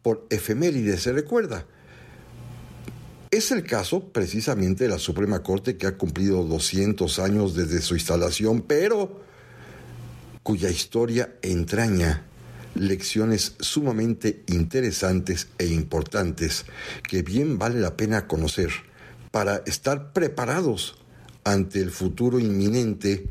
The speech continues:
cuando haya una nueva Suprema Corte de Justicia, con ministros y ministras designados, repito, por voto popular, por nosotros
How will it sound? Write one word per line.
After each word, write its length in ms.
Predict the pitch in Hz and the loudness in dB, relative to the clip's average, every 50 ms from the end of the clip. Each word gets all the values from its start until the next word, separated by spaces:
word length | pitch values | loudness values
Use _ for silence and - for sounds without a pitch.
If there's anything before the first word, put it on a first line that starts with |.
| - - - - - - - - - | -10 -12 -20 -20 -20 -20 -20 -14 -6
cuando 520 | - 92 90 90 90 87 92 90 90 - - - - - - - - - - - - - - - - - - - | -2 0 0 2 2 2 2 0 0 -2 -6 -12 -20 -20 -20 -20 -20 -20 -20 -20 -20 -20 -20 -20 -20 -16 -10 -6
haya 300 | - 113 101 98 113 - - - | -4 -4 -2 -4 -4 -4 -2 -2
una 240 | 131 127 127 120 101 | 0 2 2 2 2
nueva 460 | 98 120 151 170 127 98 80 73 71 | 2 2 2 2 0 -2 -4 -4 -4
Suprema 500 | - - - - - 90 85 85 80 - | -4 -2 -2 0 0 0 0 0 0 0
Corte 320 | - 85 85 78 - 80 | 0 -2 -2 -2 0 -2
de 60 | 78 | -2
Justicia, 640 | 73 - 80 78 - - 92 80 - - 85 76 - - - - - - - - - - - - - - - - - | -2 -2 -4 -4 -2 -2 -2 0 0 -2 -2 -4 -4 -8 -16 -20 -20 -20 -20 -20 -20 -20 -18 -18 -16 -16 -16 -12 -6
con 200 | - 92 90 87 | -2 0 2 2
ministros 600 | 90 90 92 104 123 127 123 - - 110 - - | 4 4 4 4 4 2 0 0 -2 -2 -2 -2
y 40 | 78 | -2
ministras 560 | 76 82 90 101 104 95 - 110 104 87 73 | 0 0 2 2 2 2 0 -2 -2 -2 -2
designados, 800 | 64 92 82 - - - 78 69 80 104 135 147 123 113 107 90 | -2 -2 0 0 0 0 0 0 0 0 0 0 2 0 0 0
repito, 460 | 80 95 - - 160 165 - 120 - | 0 -2 -2 -2 -2 -2 -2 -6 -4
por 160 | - 92 87 85 | -4 -4 -2 -2
voto 380 | 82 117 143 147 147 131 104 | 0 -2 -2 -2 -2 -4 -2
popular, 420 | - 92 80 85 85 92 92 90 - | -2 -2 -2 -2 0 0 -2 0 0
por 160 | - 113 110 | 0 0 2
nosotros 800 | 117 123 127 120 - 220 262 - - - 165 156 160 147 - | 2 0 0 0 2 2 0 0 0 0 0 0 0 -2 -6